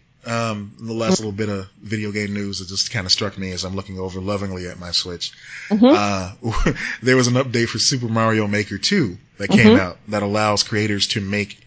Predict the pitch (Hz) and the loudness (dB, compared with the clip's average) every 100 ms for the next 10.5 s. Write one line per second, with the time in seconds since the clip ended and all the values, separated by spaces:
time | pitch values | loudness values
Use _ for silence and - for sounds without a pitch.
0 | - - _ - 123 101 147 143 - 101 | -20 -20 _ -4 -2 0 0 0 -2 -2
1 | 113 127 98 87 - - 113 110 113 107 | 2 2 0 -4 -2 0 2 2 4 2
2 | 101 117 107 98 95 - 107 117 92 85 | 2 2 2 -2 -4 -2 2 2 2 -6
3 | 82 78 - - - - - - 294 - | -12 -14 -20 -18 -16 -16 -6 0 4 8
4 | 175 113 101 95 - 113 139 117 123 117 | 8 6 4 -2 -6 -2 2 4 6 4
5 | 104 104 101 - _ _ _ _ - - | 2 0 -2 -6 _ _ _ _ 0 2
6 | 143 143 135 151 - 104 90 85 92 101 | 2 2 4 4 4 0 -4 -6 -10 -14
7 | - _ 120 110 107 104 107 - 117 110 | -20 _ -2 2 2 0 -4 -4 0 0
8 | 104 101 101 101 98 101 123 - 156 117 | 0 -2 -2 -2 -2 -6 -12 0 2 4
9 | 127 123 104 101 104 117 101 92 - 131 | 4 2 -2 -2 -4 -4 -4 -8 -2 -2
10 | 196 - 87 82 | -2 -4 -6 -8